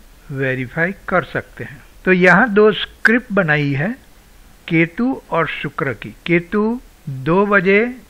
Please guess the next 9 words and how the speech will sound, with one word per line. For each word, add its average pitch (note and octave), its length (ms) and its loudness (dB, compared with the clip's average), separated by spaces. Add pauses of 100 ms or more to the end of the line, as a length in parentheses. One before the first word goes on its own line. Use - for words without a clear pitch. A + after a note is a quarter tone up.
(180)
ज़ीरो D3 420 0
मिनट G#3 500 -4 (260)
और E3 200 -2
थर्टी E3 400 -2
फ़ाइव G#3 360 2
second E3+ 520 -2
के G#3 120 -4
पहले E3+ 440 4
रहेगा B2 400 -4